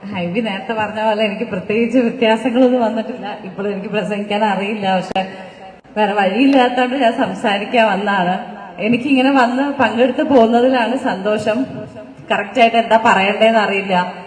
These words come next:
പിന്നെ എനിക്ക് ഉമ്മ ചേച്ചിയുടെ അടുത്ത് പറയാനുള്ളത്, ഉമ്മ ചേച്ചി ഇങ്ങനൊരു കാര്യം കണ്ടക്ട് ചെയ്ത് എന്നെ വിളിച്ചപ്പോ, ഫസ്റ്റ് വി-, വിളിച്ചപ്പോ തന്നെ എനിക്ക് ഇൻട്രസ്റ്റ് ഉണ്ടായിരുന്നു എനിക്ക് വരണം എന്നുള്ളത്. പക്ഷെ പല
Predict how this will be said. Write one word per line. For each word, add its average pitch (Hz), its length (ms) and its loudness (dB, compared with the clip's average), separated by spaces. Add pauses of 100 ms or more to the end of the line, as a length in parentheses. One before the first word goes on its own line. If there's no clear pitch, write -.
(440)
പിന്നെ 208 600 0
എനിക്ക് 202 380 4 (380)
ഉമ്മ 208 160 4
ചേച്ചിയുടെ 262 420 4
അടുത്ത് 269 280 4
പറയാനുള്ളത്, 220 640 6 (680)
ഉമ്മ 208 180 0
ചേച്ചി 226 380 2
ഇങ്ങനൊരു 233 760 4
കാര്യം 220 360 4
കണ്ടക്ട് 214 420 2
ചെയ്ത് 220 180 0
എന്നെ 214 220 2
വിളിച്ചപ്പോ, 208 520 0 (220)
ഫസ്റ്റ് 233 340 2
വി-, - 460 0
വിളിച്ചപ്പോ 233 340 2
തന്നെ 226 220 6
എനിക്ക് 214 180 0
ഇൻട്രസ്റ്റ് 226 500 2
ഉണ്ടായിരുന്നു 202 400 2
എനിക്ക് 185 240 0
വരണം 196 460 2
എന്നുള്ളത്. 180 440 0
പക്ഷെ 185 200 0
പല 208 240 6